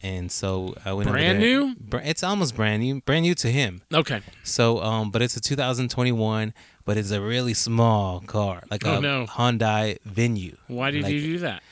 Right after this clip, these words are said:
Speaker 1: um, that's all he could afford. <laughs>
Speaker 2: Okay.
Speaker 1: It's, it's crazy out there.
Speaker 2: Yes,
Speaker 1: I
Speaker 2: it
Speaker 1: mean,
Speaker 2: is.
Speaker 1: he's on a fixed income too, so it's
Speaker 2: Okay.
Speaker 1: not like he can get a Tahoe,
Speaker 2: Right.
Speaker 1: you know, for eight hundred, nine hundred dollars a month.
Speaker 2: Right.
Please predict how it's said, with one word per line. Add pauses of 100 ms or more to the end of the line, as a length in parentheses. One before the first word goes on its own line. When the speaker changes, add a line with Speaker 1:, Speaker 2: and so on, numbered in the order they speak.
(300)
Speaker 1:
um,
that's
all
he
could
afford.
<laughs>
Speaker 2:
Okay. (220)
Speaker 1:
It's,
it's
crazy
out
there. (160)
Speaker 2:
Yes,
Speaker 1:
I
Speaker 2:
it
Speaker 1:
mean,
Speaker 2:
is.
Speaker 1:
he's
on
a
fixed
income
too,
so
it's
Speaker 2:
Okay.
Speaker 1:
not
like
he
can
get
a
Tahoe, (240)
Speaker 2:
Right.
Speaker 1:
you
know,
for
eight
hundred,
nine
hundred
dollars
a
month.
Speaker 2:
Right.